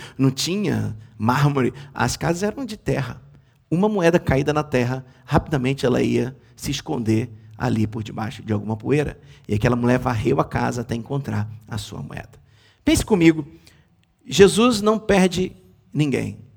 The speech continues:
não deixa ninguém perdido. Aquele homem da ovelha foi atrás. A mulher da moeda também foi atrás. A pergunta que eu tenho pra você hoje é, como que você está? Você tá encontrado ou perdido?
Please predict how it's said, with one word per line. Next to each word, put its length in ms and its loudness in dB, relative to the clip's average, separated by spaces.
não 140 2
deixa 240 4
ninguém 220 0
perdido. 460 -4
Aquele 320 6
homem 240 4
da 100 6
ovelha 560 4
foi 240 4
atrás. 680 0
A 100 -2
mulher 500 4
da 100 0
moeda 480 -2
também 380 4
foi 180 -8
atrás. 600 -10
A 120 -4
pergunta 280 4
que 60 0
eu 60 8
tenho 180 0
pra 100 0
você 400 -2
hoje 400 2
é, 220 0
como 200 -4
que 80 -10
você 220 -2
está? 340 -10
Você 260 2
tá 580 0
encontrado 760 -2
ou 120 -4
perdido? 600 -6